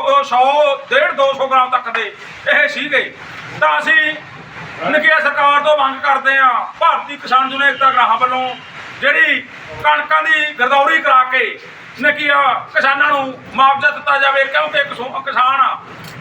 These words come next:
ਪਹਿਲਾਂ ਹੀ ਕਰਜ਼ੇ ਦੀ ਮਾਰ ਝੱਲ ਰਹੇ ਆ। ਆਏ ਵਾਰੀ ਕੁਦਰਤ ਦੀ ਕਰੋਪੀ, ਕਿਤੇ ਫਸਲਾਂ ਤੇ ਕਿਤੇ ਬੀਜ, ਦਵਾਈਆਂ ਮਾੜੀਆਂ, ਕਿਤੇ ਬੀਜ ਮਾੜੇ ਆ ਗਏ, ਉਹਦੇ ਕਰਕੇ ਕਿਸਾਨ ਖੁਦਕੁਸ਼ੀਆਂ ਕਰਦਾ।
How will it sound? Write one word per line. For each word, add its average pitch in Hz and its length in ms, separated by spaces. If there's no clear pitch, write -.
ਪਹਿਲਾਂ 311 300
ਹੀ 330 60
ਕਰਜ਼ੇ 269 300
ਦੀ 302 80
ਮਾਰ 262 300
ਝੱਲ 285 260
ਰਹੇ 285 140
ਆ। 277 280
ਆਏ 311 200
ਵਾਰੀ 311 220
ਕੁਦਰਤ 285 320
ਦੀ 285 100
ਕਰੋਪੀ, 269 420
ਕਿਤੇ 285 180
ਫਸਲਾਂ 254 680
ਤੇ 294 140
ਕਿਤੇ 277 200
ਬੀਜ, 262 460
ਦਵਾਈਆਂ 262 360
ਮਾੜੀਆਂ, 277 340
ਕਿਤੇ 269 180
ਬੀਜ 254 160
ਮਾੜੇ 269 280
ਆ 254 160
ਗਏ, 226 280
ਉਹਦੇ 320 260
ਕਰਕੇ 277 280
ਕਿਸਾਨ 254 460
ਖੁਦਕੁਸ਼ੀਆਂ 254 460
ਕਰਦਾ। 240 540